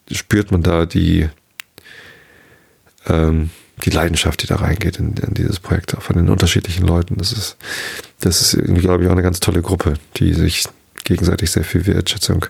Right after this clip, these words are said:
entgegenbringt. Ja, genau. Schönes Projekt. Gut. Bevor ich euch hier noch weiter vollschniefe, re-, lese ich euch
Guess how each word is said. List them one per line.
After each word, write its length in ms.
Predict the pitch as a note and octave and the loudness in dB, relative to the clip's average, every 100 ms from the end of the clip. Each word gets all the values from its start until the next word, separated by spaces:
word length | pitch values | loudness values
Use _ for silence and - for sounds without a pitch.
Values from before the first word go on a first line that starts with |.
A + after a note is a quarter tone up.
| - - - - - - - | -10 -14 -12 -12 -12 -14 -4
entgegenbringt. 1080 | - E2 - E2+ F2+ F2 F#2+ F2+ - - - - _ _ _ - - - - - | 0 0 0 0 0 0 0 0 -2 -6 -14 -20 _ _ _ -14 -12 -12 -8 -4
Ja, 140 | E2+ - _ _ _ _ _ - - - - - - - - | -4 -4 _ _ _ _ _ -20 -20 -20 -20 -20 -18 -12 -4
genau. 280 | - - - - - - - - - | 0 0 -4 -8 -12 -12 -14 -16 -8
Schönes 360 | - - F2+ - | -2 0 0 -2
Projekt. 280 | - - - - - - - - - - - - - - - - - - | -4 -4 -6 -10 -8 -6 -4 -6 -8 -10 -10 -12 -14 -16 -20 -20 -20 -10
Gut. 280 | - - - - _ _ _ - - - - - | -6 -6 -8 -16 _ _ _ -20 -20 -20 -20 -10
Bevor 300 | C3+ - - | -6 -4 -2
ich 120 | G2+ - | -2 -2
euch 120 | F#2 | -2
hier 100 | G2+ | -2
noch 140 | F2 | 0
weiter 240 | F2 E2+ E2 | 0 -2 -2
vollschniefe, 680 | - E2 - E2+ D#2+ F2 | -2 -2 -2 -2 -2 -2
re-, 180 | D#2+ F#2+ | 0 0
lese 340 | G#2 G2+ G#2+ A2 | 2 2 2 0
ich 140 | - | 0
euch 400 | G2 F2+ E2+ - | 0 0 -2 -8